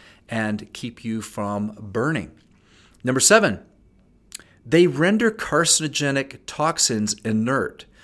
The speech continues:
This is huge. Uh, there are plenty of carcinogens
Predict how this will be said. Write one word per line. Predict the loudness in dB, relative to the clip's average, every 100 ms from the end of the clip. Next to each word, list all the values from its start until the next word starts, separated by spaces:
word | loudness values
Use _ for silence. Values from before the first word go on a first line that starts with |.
| -20 -20 -20 -20 _
This | -2 -2
is | 0 -4
huge. | -4 0 2 2 0 -6 -8 _ -20 -20 _ _ -10
Uh, | -4 -2
there | -4 -2 0
are | 0
plenty | -2 -4 -4 0 0
of | 0
carcinogens | -2 -2 0 -2 -2 -2 0 -2